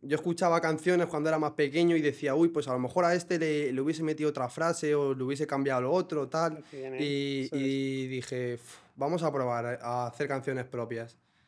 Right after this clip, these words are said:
Speaker 1: Y, a ver, lógicamente las diez primeras canciones que te escribes, pues no valen ni para tomar por culo, pero,
Speaker 2: <laughs>
Speaker 1: pero bueno, luego ya vas mejorando y según vas escribiendo vas cogiendo el ritmo y, y hasta el día de hoy, bueno, un videoclip tenemos.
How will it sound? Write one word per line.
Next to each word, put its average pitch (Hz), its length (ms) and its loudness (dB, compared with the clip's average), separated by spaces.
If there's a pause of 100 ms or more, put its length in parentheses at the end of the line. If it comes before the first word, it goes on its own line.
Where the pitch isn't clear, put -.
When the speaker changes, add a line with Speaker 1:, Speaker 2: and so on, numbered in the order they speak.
(200)
Speaker 1:
Y, 110 220 -6
a 107 80 -2
ver, 127 140 0
lógicamente 127 560 -2
las 113 560 -2
diez 135 220 2
primeras 135 360 0
canciones 131 380 -2
que 131 80 -6
te 123 80 -6
escribes, 139 580 0 (560)
pues 110 220 -6
no 113 80 -2
valen 120 260 -2
ni 127 80 0
para 123 220 0
tomar 127 240 -4
por 110 180 -6
culo, 127 300 0
pero, 104 580 -4
Speaker 2:
<laughs> 214 600 -8
Speaker 1:
pero 107 180 -4
bueno, 113 200 -2
luego 117 220 -2
ya 123 140 2
vas 123 140 0
mejorando 135 580 2
y 123 360 0
según 117 220 -6
vas 120 160 0
escribiendo 131 480 0
vas 131 120 0
cogiendo 120 340 -4
el 113 80 -6
ritmo 143 480 0
y, 98 500 -8 (340)
y 101 240 -12
hasta - 200 -12
el 104 60 -8
día 120 180 0
de 120 140 2
hoy, 147 140 2
bueno, 131 280 -4 (220)
un 123 120 -4
videoclip 123 380 -2
tenemos. 156 680 0